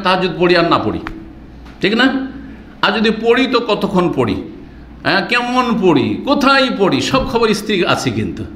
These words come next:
বাড়িতে যদি থাকে, তো স্ত্রীকে অবশ্যই খবর আছে, নাই? যারা একসাথে থাকছেন আর কি, আপনার প্রবাসে হয়তো এখানে তাহাজ্জুদ শুরু করেছেন, স্ত্রী নাও জানতে পারে, সেটা ভিন্ন বিষয়। কিন্তু আসল হচ্ছে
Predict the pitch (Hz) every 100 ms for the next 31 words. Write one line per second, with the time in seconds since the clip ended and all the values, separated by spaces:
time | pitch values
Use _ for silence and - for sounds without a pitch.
0 | - - 104 139 165 170 170 170 - 147
1 | 120 135 151 143 170 160 143 170 170 175
2 | 147 151 277 285 - - - - - -
3 | - 160 170 147 214 330 - - - -
4 | - 208 202 214 214 214 202 135 - 110
5 | 95 - - - - - - - 170 180
6 | 160 151 156 160 156 135 147 139 143 139
7 | 135 139 156 143 135 120 180 - - 123
8 | 131 104 117 110 - 107 101 135 - 104
9 | 95 98 110 107 107 135 143 - 190